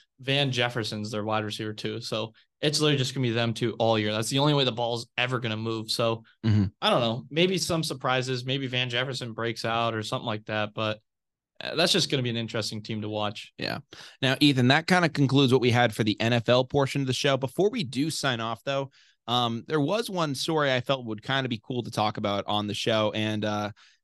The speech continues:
Speaker 2: you know, you know, we're, we, we go to Bryant University, which is located in Smithfield, Rhode Island.
Speaker 1: Mm.
Speaker 2: And just a couple of days ago, the Smithfield Little League team,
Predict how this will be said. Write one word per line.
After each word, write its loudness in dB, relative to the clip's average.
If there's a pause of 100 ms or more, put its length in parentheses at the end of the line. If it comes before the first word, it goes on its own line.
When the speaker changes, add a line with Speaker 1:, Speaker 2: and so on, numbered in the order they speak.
(160)
Speaker 2:
you -4
know, -4 (100)
you -4
know, 0
we're, -2
we, -4
we -8
go 0
to 0
Bryant 0
University, -4
which -6
is -8
located -4
in -8
Smithfield, -2
Rhode -2
Island. -4 (240)
Speaker 1:
Mm. -20
Speaker 2:
And 2
just 2
a 2
couple 0
of 0
days 0
ago, -4
the -4
Smithfield 2
Little 0
League -4
team, -2